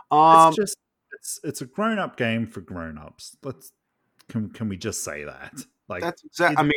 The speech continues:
Speaker 2: stay away. <laughs>
Speaker 1: uh, dude, I can tell already that this game wouldn't be streamer friendly.
Speaker 2: But it'll
Speaker 1: Uh,
Speaker 2: be there. <laughs>
Speaker 1: it
Speaker 2: It will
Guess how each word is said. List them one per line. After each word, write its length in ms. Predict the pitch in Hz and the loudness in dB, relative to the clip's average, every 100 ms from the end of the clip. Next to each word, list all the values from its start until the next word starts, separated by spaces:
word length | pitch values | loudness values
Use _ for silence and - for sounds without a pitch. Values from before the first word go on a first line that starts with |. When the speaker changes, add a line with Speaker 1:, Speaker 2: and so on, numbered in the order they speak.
| 143 | 2
Speaker 2:
stay 180 | - 147 | 2 2
away. 220 | 110 98 95 _ _ _ - - - | 0 -4 -12 _ _ _ -20 -8 -4
<laughs> 20 | |
Speaker 1:
uh, 40 | - - _ _ _ _ _ _ - 160 | -4 -8 _ _ _ _ _ _ -12 2
dude, 240 | 165 170 - | 2 2 0
I 100 | 185 | 0
can 160 | 247 | 0
tell 300 | 170 190 175 165 | 0 4 4 4
already 600 | 139 185 156 139 151 139 | 0 0 4 4 6 4
that 180 | 131 | 2
this 160 | 139 143 | 0 0
game 580 | 143 139 127 120 113 120 | 0 2 0 -2 -4 2
wouldn't 320 | 156 185 170 | 4 4 2
be 140 | 160 | 2
streamer 760 | 147 - - 156 160 170 170 156 | 2 -2 -2 0 2 2 0 -4
friendly. 760 | - - 127 120 90 80 78 - - - - - - - _ _ _ _ _ _ _ _ _ _ _ _ _ _ _ _ _ _ _ _ | -6 -2 0 0 -4 -12 -14 -18 -20 -20 -20 -20 -20 -20 _ _ _ _ _ _ _ _ _ _ _ _ _ _ _ _ _ _ _ _
Speaker 2:
But 120 | - | -6
it'll 260 | 180 113 110 | -4 -2 -2
Speaker 1:
Uh, 80 | 101 | -4
Speaker 2:
be 120 | 95 | -6
there. 800 | 80 69 _ _ _ - - 151 - _ - | -10 -18 _ _ _ -16 -8 -8 -10 _ -20
<laughs> 220 | _ - | _ 2
Speaker 1:
it 180 | 240 - | 4 4
Speaker 2:
It 80 | |
will 100 | 196 | -2